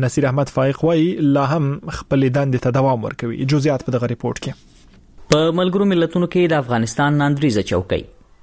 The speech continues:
Speaker 2: د طالبانو د حکومت لخوا په ملګرو ملتونو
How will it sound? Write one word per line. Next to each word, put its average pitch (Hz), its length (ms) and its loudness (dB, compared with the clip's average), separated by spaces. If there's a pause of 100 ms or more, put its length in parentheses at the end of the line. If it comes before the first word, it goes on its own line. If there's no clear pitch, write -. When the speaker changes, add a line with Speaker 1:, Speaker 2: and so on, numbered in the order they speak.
Speaker 2:
د 139 160 0
طالبانو 147 420 0
د 127 140 -2
حکومت 135 260 -2
لخوا 156 240 -2
په 139 220 0
ملګرو 127 320 0
ملتونو 117 340 0